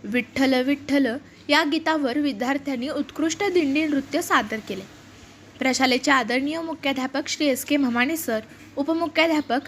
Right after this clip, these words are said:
आदरणीय श्री धनंजय नकाते सर व पर्यवेक्षक आदरणीय श्री संतोष तारके सर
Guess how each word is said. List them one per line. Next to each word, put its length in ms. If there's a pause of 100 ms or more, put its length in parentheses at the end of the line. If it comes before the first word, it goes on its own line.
आदरणीय 580
श्री 220
धनंजय 480
नकाते 460
सर 200 (440)
व 80
पर्यवेक्षक 680 (120)
आदरणीय 480
श्री 220
संतोष 500
तारके 420
सर 220